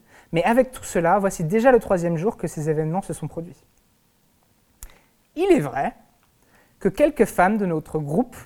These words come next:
nous ont beaucoup étonnés. Elles se sont rendues de grand matin au tombeau et n'ont pas trouvé son corps.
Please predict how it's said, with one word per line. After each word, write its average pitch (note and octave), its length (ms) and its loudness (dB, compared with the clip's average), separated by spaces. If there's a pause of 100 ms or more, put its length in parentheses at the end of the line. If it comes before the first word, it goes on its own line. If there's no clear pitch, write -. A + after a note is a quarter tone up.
(280)
nous F3+ 160 0
ont F3 80 0
beaucoup D4+ 560 2
étonnés. F3+ 420 -2 (1120)
Elles F#3 80 2
se A3 120 -2
sont F#3 180 0
rendues C4 340 4
de G#3 80 4
grand E3 280 2
matin A#3 300 0
au D#3+ 100 -2
tombeau D3+ 440 0
et - 80 -2
n'ont F#3+ 140 2
pas G3 220 2
trouvé A3 300 -2
son F#3+ 180 -4
corps. - 480 0